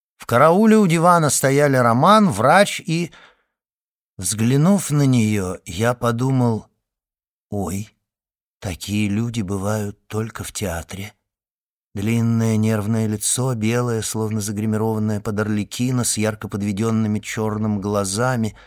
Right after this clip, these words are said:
ярко-красными губами. И больше ни о чём не думал.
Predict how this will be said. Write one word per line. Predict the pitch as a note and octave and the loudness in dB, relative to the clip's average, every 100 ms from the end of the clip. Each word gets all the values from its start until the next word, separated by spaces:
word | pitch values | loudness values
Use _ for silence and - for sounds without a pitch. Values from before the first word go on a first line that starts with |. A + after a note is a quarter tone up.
| _ | _
ярко-красными | G#2+ G#2+ - A2 G#2 A2+ A2+ G#2 G2+ G2 | -6 -4 -4 -8 -4 -2 -2 -4 -6 -8
губами. | G2+ G2+ A2+ A2+ G2+ D#2 - _ _ _ _ _ _ _ _ _ - | -8 -4 0 0 -2 -6 -14 _ _ _ _ _ _ _ _ _ -6
И | C3+ | -4
больше | C#3+ F3+ - F3 | 0 -2 -2 0
ни | F3+ | 0
о | F3+ | 0
чём | - A#2+ G2+ | 0 0 0
не | G2+ | -2
думал. | F#2 F#2 F2+ F#2 | -4 -4 -6 -8